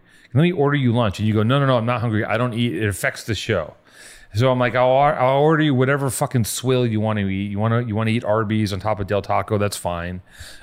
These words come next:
Um, side, sidetrack. Uh, I did watch the Allie show just to break from this <laughs> line. I did watch the Allie show where she, did she eat all those Del Tacos? 'Cause I didn't, I didn't watch the whole part at the end.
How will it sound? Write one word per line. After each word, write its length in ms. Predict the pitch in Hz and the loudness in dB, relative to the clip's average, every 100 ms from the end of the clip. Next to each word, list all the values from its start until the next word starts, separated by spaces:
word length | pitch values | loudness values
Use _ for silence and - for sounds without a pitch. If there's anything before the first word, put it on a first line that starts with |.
| - | -2
Um, 640 | 110 107 104 95 92 87 - - - - - _ _ _ _ _ _ _ _ - | 0 2 2 0 -2 -6 -12 -20 -20 -20 -20 _ _ _ _ _ _ _ _ -6
side, 520 | - 143 135 131 - | 0 2 2 -2 -4
sidetrack. 600 | - 139 131 123 101 - | -2 0 0 0 -2 -4
Uh, 40 | 101 | -2
I 300 | 107 101 90 | 0 2 0
did 220 | 127 117 | 0 0
watch 260 | 117 110 113 | 0 -2 -4
the 120 | 90 | -4
Allie 320 | 95 101 101 | -2 -2 -4
show 360 | - 90 85 87 | -4 -2 -2 -2
just 200 | 104 - | -4 -4
to 120 | 90 - - - - - - | -6 -8 -20 -20 -20 -20 -4
break 220 | 107 98 | -2 0
from 160 | - 98 | -2 0
this 340 | 95 - - - - | 0 -2 -8 -16 -4
<laughs> 320 | 135 104 175 - | -2 0 -2 0
line. 240 | 104 110 | -2 0
I 120 | 107 | 0
did 200 | 117 147 | 0 2
watch 200 | 147 147 | 2 2
the 80 | 151 | 2
Allie 240 | 113 123 120 | 2 2 2
show 180 | 123 | 0
where 80 | 104 | 0
she, 320 | 95 107 98 - - - - _ _ 107 | 0 -2 -2 -4 -12 -20 -20 _ _ -2
did 140 | 120 | 0
she 140 | - 226 | 2 2
eat 280 | 180 175 | 4 4
all 140 | 165 160 | 4 4
those 140 | 156 | 2
Del 140 | 135 139 | 2 0
Tacos? 220 | 127 131 | 0 0
'Cause 100 | 135 | 2
I 80 | 139 | 2
didn't, 140 | 165 | 0
I 100 | - | 0
didn't 280 | 170 214 170 | 0 0 0
watch 260 | 131 151 - | 0 0 -2
the 60 | 107 | -2
whole 200 | 139 143 | 0 0
part 320 | - 101 113 | -2 -2 -2
at 100 | 107 | -2
the 120 | 110 98 | -2 0
end. 280 | 107 156 | 0 0